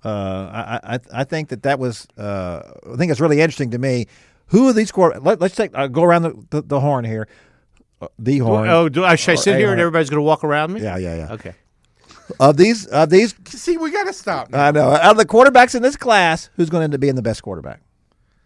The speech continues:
Speaker 3: Who's gonna end up being the
Speaker 1: Wentz,
Speaker 3: best quarterback?
Speaker 1: Wentz, Goff,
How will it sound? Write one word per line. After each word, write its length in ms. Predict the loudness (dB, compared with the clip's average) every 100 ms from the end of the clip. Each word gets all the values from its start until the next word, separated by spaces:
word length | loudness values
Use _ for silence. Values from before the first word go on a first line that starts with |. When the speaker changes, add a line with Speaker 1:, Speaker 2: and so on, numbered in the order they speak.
| _ _ _ _ _ _
Speaker 3:
Who's 200 | -6 -6
gonna 160 | -4 -4
end 120 | -4
up 80 | -4
being 180 | -4 2
the 60 |
Speaker 1:
Wentz, 300 | 6 6 4
Speaker 3:
best 80 | -2
quarterback? 180 | -8 -6
Speaker 1:
Wentz, 340 | -2 0 -2
Goff, 600 | -6 2 6 6 4 0